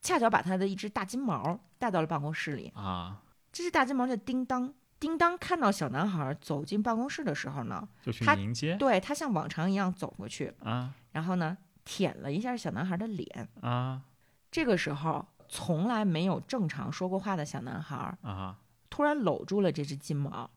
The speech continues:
Speaker 1: 在他耳边说了几句问候的话，就类似于“
Speaker 2: 啊。
Speaker 1: 你好”。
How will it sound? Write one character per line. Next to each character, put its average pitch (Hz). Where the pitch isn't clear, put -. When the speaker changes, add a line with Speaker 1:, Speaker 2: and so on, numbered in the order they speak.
Speaker 1:
在 214
他 226
耳 160
边 180
说 214
了 202
几 185
句 143
问 196
候 139
的 -
话， -
就 151
类 165
似 101
于“ -
Speaker 2:
啊。 165
Speaker 1:
你 160
好”。 -